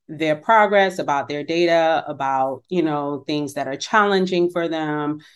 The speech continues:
things that they, um, find that they have a lot of success with, and how that can really help build rapport between teacher and student. And again, give teachers an opportunity to really hear from each of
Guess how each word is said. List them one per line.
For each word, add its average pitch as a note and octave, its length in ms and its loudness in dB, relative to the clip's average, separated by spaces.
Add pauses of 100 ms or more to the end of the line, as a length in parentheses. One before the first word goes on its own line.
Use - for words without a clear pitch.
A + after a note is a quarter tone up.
(280)
things D3+ 360 -4
that C3+ 320 -2
they, C#3+ 680 -6
um, C3+ 360 -4
find C#3 280 -4
that C3 100 -8
they C#3+ 100 -8
have C#3 240 -4
a C#3 40 -6
lot C3 200 -4
of C3 80 -12
success G3+ 480 -2
with, E3 360 -2
and D3 180 -4 (280)
how G#3+ 220 0
that G#3 180 2
can G3+ 160 0
really F3 220 0
help E3+ 340 -2
build D#3 300 -6
rapport C#3 560 -6
between C3+ 480 -8
teacher D3 320 -10
and C3 160 -8
student. B2+ 500 -8 (1160)
And C#3+ 580 -6
again, D3 640 -6
give E3 220 -4
teachers E3 340 -6
an C#3+ 100 -6
opportunity D3 540 -4 (100)
to C3 60 -12
really C#3+ 260 -4
hear C#3 280 -6
from C3+ 320 -8
each C3+ 280 -14 (100)
of B2+ 460 -6